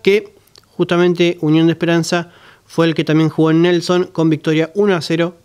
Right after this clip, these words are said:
ante Mitre, ¿eh? Las repolleras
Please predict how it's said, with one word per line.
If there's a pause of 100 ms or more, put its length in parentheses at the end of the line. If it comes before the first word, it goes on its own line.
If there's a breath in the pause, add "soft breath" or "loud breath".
(120)
ante
Mitre,
¿eh?
Las
repolleras